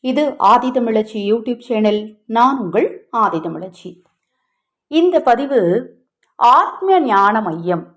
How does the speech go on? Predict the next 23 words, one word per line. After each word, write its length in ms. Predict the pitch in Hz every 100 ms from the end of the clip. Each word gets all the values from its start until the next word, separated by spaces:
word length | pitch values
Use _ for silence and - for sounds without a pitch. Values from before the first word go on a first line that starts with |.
| _
இந்த 240 | 214 196
YouTube 300 | 196 226 226
சேனல் 260 | - 196 254
எல்லாருமே 500 | 196 170 175 175 226
கண்டிப்பா 500 | 175 160 185 185 214
பார்த்திருப்பீங்க. 520 | 190 160 170 170 165
இன்னைக்கு 340 | 226 349 - 175
நானும் 440 | 170 180 247 311
காலையில 480 | 339 175 165 180 269 -
ஃபோன் 220 | 277 285
வந்து 260 | 269 190 269
சும்மா 340 | - 196 220
ஸ்க்ரோல் 360 | 240 - 202 196
பண்ணி 200 | 190 208
பார்த்துக்கிட்டே 480 | 180 170 175 - 175
இருக்கும்போது, 800 | 165 170 160 156 285 - - _ _ _ _ _ _ _ _ _ _ _ _
அந்த 320 | - 240 247 233
சகோதரி 560 | - 226 254 269 254
வந்து 240 | 196 190 185
பதிவிட்டிருந்த 840 | 190 190 196 180 170 175 349 381 - _
அந்த 220 | - 180 175
பதிவை 320 | 175 185 190
கேட்டேன். 440 | 165 - - _